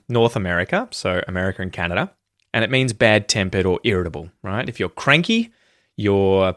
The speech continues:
bad-tempered, you've got a bad temper, you're irritable, you're angry, you're upset. As Australians, we hear this all the time through American T V shows, films, podcasts, music. Uh, we read it in their books, everything like that. So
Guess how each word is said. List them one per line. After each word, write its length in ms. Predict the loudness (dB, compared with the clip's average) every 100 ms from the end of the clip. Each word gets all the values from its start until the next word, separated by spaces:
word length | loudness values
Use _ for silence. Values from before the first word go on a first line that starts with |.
| -2
bad-tempered, 640 | 0 0 -2 -6 -6 -6
you've 100 | -6
got 180 | 2 4
a 60 | 4
bad 260 | 0 -4
temper, 260 | -6 -10 -8
you're 220 | -8 -4
irritable, 420 | 2 2 2 0 -2
you're 140 | -2
angry, 460 | -2 -2 -2 -6 -10 _ _
you're 120 | -4
upset. 500 | -2 -2 2 2 2 _ _ 2
As 180 | 4
Australians, 920 | 6 4 6 6 4 0 -4 -6 -10 -10
we 360 | -2 4 4 4
hear 220 | 4 4
this 180 | 4 2
all 100 | 2
the 80 | 2
time 380 | 2 2 2
through 400 | -2 -2 2 2
American 420 | 2 0 0 -2 -4
T 200 | 0 4
V 180 | 4
shows, 440 | 2 2 2 2 0
films, 440 | 0 0 0 -4
podcasts, 880 | 0 0 0 0 0 0 -2 -6 -6
music. 580 | -2 0 2 2 0 2
Uh, 180 | 2 2
we 100 | 0
read 220 | 2 2
it 100 | 2
in 60 | -2
their 140 | -4
books, 400 | 0 0 0 0
everything 300 | 0 0 0
like 240 | -2 -2 -2
that. 240 | -8 -6
So 360 | 0 4 6